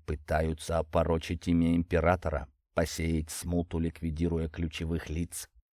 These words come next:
«Я бы не назвал заштатный клан на грани развала и начальника снабжения ключевыми лицами»,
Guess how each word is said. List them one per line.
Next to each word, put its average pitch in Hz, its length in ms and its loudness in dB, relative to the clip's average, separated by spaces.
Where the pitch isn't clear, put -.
«Я 202 220 8
бы 220 140 8
не 226 120 8
назвал 233 460 10
заштатный 180 560 6
клан 143 300 10
на 123 100 10
грани 123 320 8
развала 120 540 10
и 107 100 2
начальника 120 600 6
снабжения 123 580 6
ключевыми 120 540 6
лицами», 98 760 6